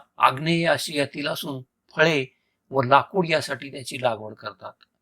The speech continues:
म्यानमार, श्रीलंका, भारत या देशातील मिश्र वनांमध्ये हा वृक्ष आढळतो. कोकणात त्याला भेडा किंवा हेला असेही म्हणतात. बहेडा, बेहडा,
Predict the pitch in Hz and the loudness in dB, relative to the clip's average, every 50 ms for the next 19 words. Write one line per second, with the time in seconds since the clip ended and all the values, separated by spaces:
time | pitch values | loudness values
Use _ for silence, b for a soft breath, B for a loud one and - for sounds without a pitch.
0 | _ _ _ _ _ _ _ _ _ _ _ _ _ _ - 131 135 131 127 131 | _ _ _ _ _ _ _ _ _ _ _ _ _ _ 0 4 4 4 6 4
1 | 131 127 131 131 131 127 127 127 - - - 151 147 135 135 131 120 120 - - | 2 2 0 0 0 0 -4 -6 -10 -12 -4 -2 0 0 0 0 -2 -4 -4 -2
2 | 120 117 117 113 110 104 101 127 139 143 139 123 123 120 _ _ - - 135 135 | -2 -2 -2 -4 -6 -6 -2 -2 0 0 0 -2 -4 -6 _ _ -14 -10 -8 -8
3 | 123 120 135 123 - 143 143 - 180 175 147 143 - _ _ _ _ _ _ - | -6 -6 -4 -4 -2 -4 -2 -2 -4 -4 -4 -6 -10 _ _ _ _ _ _ -6
4 | 160 165 - - 180 170 156 147 143 139 135 135 135 131 131 120 135 143 180 - | -4 -2 0 2 4 4 4 4 2 0 0 -2 -2 -4 -4 -4 -4 -6 -8 -10
5 | _ _ - 131 131 131 127 - - - - 104 107 104 104 101 - - - _ | _ _ -12 -10 -10 -10 -12 -12 -6 -4 -2 -4 -4 -6 -12 -18 -20 -20 -20 _
6 | _ _ _ _ _ _ _ _ _ _ _ _ _ _ _ _ _ - - 147 | _ _ _ _ _ _ _ _ _ _ _ _ _ _ _ _ _ 0 2 2
7 | - - 165 170 151 127 - - - _ _ _ - 139 135 139 135 120 101 110 | 4 6 6 6 6 4 2 -6 -18 _ _ _ 2 4 6 6 6 4 2 0
8 | 127 135 143 - 143 127 - - _ _ _ _ - - 156 151 151 147 139 117 | 2 4 4 4 4 2 0 -6 _ _ _ _ -12 -8 0 4 4 4 4 4
9 | - 143 147 156 165 160 147 135 131 - _ _ _ _ _ _ - - - - | 0 0 0 2 4 4 4 2 2 -4 _ _ _ _ _ _ -2 -2 -2 -2
10 | 175 156 120 131 139 131 117 104 95 - 104 98 - _ _ _ _ _ _ _ | -2 -2 -2 -2 -2 -2 -4 -6 -8 -10 -12 -12 -12 _ _ _ _ _ _ _
11 | _ _ _ _ _ _ _ _ _ _ - 117 110 139 139 117 143 160 151 147 | _ _ _ _ _ _ _ _ _ _ -14 2 4 6 6 6 6 4 6 6
12 | 139 131 127 123 120 123 - _ _ _ _ _ _ _ _ - - 113 123 151 | 4 4 2 0 -2 -6 -10 _ _ _ _ _ _ _ _ -18 -8 0 2 4
13 | 147 139 147 139 139 127 123 123 120 117 117 | 4 4 6 6 6 4 4 2 0 -2 -6